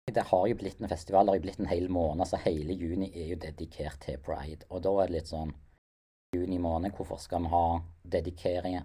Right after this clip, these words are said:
en måned til for å vise mangfoldet, i stedet for å ha aksept utover hele året?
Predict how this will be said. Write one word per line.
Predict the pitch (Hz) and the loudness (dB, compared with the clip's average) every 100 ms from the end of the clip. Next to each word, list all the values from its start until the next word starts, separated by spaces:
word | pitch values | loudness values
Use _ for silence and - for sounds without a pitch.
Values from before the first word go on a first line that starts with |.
| - | -6
en | 98 92 | -2 0
måned | 92 87 80 104 | 0 0 0 0
til | 107 104 | 2 2
for | 85 | -2
å | |
vise | 80 71 - | -6 -6 -4
mangfoldet, | 90 80 76 104 107 - | -4 -4 -4 -2 0 0
i | |
stedet | - 85 80 87 | -2 -4 -4 -2
for | 85 82 | -2 0
å | 82 82 76 - - - - - _ | 2 0 -2 -12 -20 -20 -20 -20 _
ha | 92 87 90 - - - | 4 4 4 0 -10 -12
aksept | - - 87 - | -12 -4 -4 -4
utover | 85 82 85 | -6 -2 0
hele | 85 87 | 0 -2
året? | 92 110 127 | 0 0 0